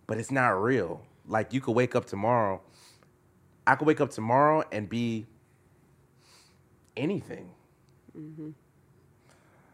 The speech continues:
Speaker 1: We're just playing roles to fit in, into this box that, that, that makes life more palatable to live by, if that makes any sense. Like,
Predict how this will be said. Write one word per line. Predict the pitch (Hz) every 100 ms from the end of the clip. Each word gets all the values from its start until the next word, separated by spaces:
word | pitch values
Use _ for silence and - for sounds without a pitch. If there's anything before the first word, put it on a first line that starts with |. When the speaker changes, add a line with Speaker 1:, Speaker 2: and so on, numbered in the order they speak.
| _ _ -
Speaker 1:
We're | 123
just | 135 -
playing | 160 156 127
roles | 117 160 104 85
to | - 101
fit | - 117
in, | 113 113 - -
into | 110 107 107
this | 101 82
box | - 104 104 -
that, | - 92 85 - _ _ - _ _ _ _ _ _ _ _ -
that, | 101 - - 113 -
that | 104 -
makes | 104 110 - 104
life | 104 101 - 87
more | 95 107 107 104 104 95 - _ _ _ _ _ _ _ _ _ _ _ - - _ _ _
palatable | - 107 113 113 95 98 92
to |
live | 90 101 87
by, | 73 85
if | 80
that | - 90
makes | 90 -
any | 85 85
sense. | - 85 82 - 85
Like, | 87 85